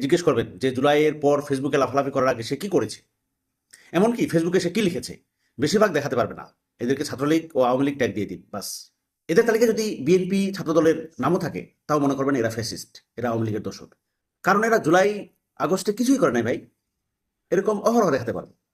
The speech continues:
এদের থেকে সাবধান, এরা এখন বেশি চিল্লাপাল্লা করে, এরা এখন বেশি লাফালাফি করে। মনে প্রাণে এরা জুলাইকে স্বীকৃতি দেবে না, ঠিক যেমন বিএনপি কোনোভাবেই জুলাইকে স্বীকৃতি দেবে না, কোনোভাবেই তারা গণভোট চায় না।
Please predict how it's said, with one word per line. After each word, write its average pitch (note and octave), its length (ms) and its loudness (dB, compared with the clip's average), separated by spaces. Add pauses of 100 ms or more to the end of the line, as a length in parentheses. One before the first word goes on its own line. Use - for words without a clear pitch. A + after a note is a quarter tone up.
(800)
এদের E3 140 0
থেকে C#3 120 -6
সাবধান, G2 420 -6
এরা C3+ 120 0
এখন C3+ 220 0
বেশি A#2 160 -6
চিল্লাপাল্লা A#2 360 -2
করে, E3+ 220 -6 (280)
এরা B2+ 160 0
এখন C3+ 320 -2 (540)
বেশি C3 140 0
লাফালাফি A#2 320 0
করে। - 180 -10 (560)
মনে F3+ 160 6
প্রাণে A3+ 260 4
এরা G3+ 140 2
জুলাইকে C#3+ 280 2
স্বীকৃতি C3 280 -4
দেবে G2 180 -2
না, - 140 -14 (840)
ঠিক G3 160 0
যেমন C#3 240 4
বিএনপি G#2+ 400 -6 (680)
কোনোভাবেই F#3+ 360 4
জুলাইকে E3 260 4
স্বীকৃতি D#3+ 300 -8
দেবে D3+ 180 2
না, F3 160 -2 (460)
কোনোভাবেই F3+ 380 4
তারা G3 120 4
গণভোট C#3+ 300 2
চায় D3 180 2
না। E3+ 180 -4